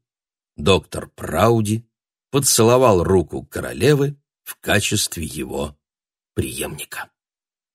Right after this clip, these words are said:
Мы просим разрешения не приподнимать завесы над терзаниями архидиакона, угрюмо и печально сидевшего в кабинете своего дома в Пламстеде. На другой день после отсылки депеши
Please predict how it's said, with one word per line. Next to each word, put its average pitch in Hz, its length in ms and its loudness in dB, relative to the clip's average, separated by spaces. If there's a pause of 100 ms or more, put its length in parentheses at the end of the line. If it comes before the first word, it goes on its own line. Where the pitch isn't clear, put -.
(1500)
Мы 85 160 0
просим 90 600 0
разрешения 85 920 -2 (180)
не 92 140 2
приподнимать 101 800 0
завесы 85 720 -2 (280)
над 95 240 0
терзаниями 85 1000 0
архидиакона, 85 1000 -2 (320)
угрюмо 87 480 2
и 85 60 0
печально 85 580 0
сидевшего 85 680 0
в - 80 -8
кабинете 85 520 -2
своего 85 440 0
дома 87 460 0
в - 140 -16
Пламстеде. 82 960 -4 (500)
На 107 100 4
другой 151 360 8
день 143 300 4
после 127 360 2
отсылки 117 540 2
депеши 123 800 2